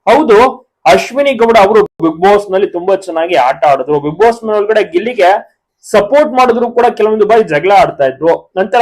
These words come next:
ಫೈನಲ್ಸ್ ಟೈಮ್ ನಲ್ಲಿ ಗಿಲ್ಲಿ ಗೆದ್ದಿದ್ದು ತುಂಬಾನೇ ಖುಷಿ ಆಯ್ತು ಅಂತೆಲ್ಲ ಹೇಳಿದ್ರು. ಆಚೆ ಕಡೆ ಬಂದ ಮೇಲೆ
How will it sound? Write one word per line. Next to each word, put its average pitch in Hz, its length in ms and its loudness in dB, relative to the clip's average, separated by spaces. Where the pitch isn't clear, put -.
ಫೈನಲ್ಸ್ 226 540 -2
ಟೈಮ್ 208 260 -2
ನಲ್ಲಿ 214 280 2
ಗಿಲ್ಲಿ 190 340 -2
ಗೆದ್ದಿದ್ದು 180 360 -2
ತುಂಬಾನೇ 185 320 -6
ಖುಷಿ 165 320 -8
ಆಯ್ತು 190 220 0
ಅಂತೆಲ್ಲ 180 220 -4
ಹೇಳಿದ್ರು. 143 260 -2
ಆಚೆ 160 260 -4
ಕಡೆ 185 280 -4
ಬಂದ 143 200 -6
ಮೇಲೆ 143 200 -2